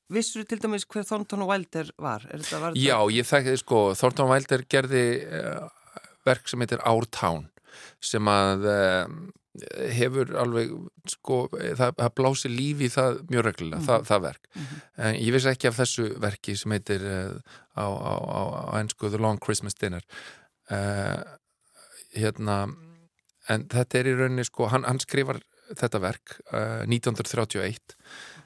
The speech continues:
Speaker 2: sem er þá einþáttungur, sem þýðir að það er þrjátíu mínútna verk.
Speaker 1: Mm.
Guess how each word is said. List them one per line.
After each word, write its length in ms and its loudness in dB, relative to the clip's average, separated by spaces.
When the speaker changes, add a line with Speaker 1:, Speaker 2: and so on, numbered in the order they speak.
Speaker 2:
sem 200 0
er 60 4
þá 200 4
einþáttungur, 800 -2
sem 160 -4
þýðir 220 -2
að 80 0
það 20 2
er 120 -2
þrjátíu 280 -2
mínútna 240 -4
verk. 220 -4
Speaker 1:
Mm. 120 -8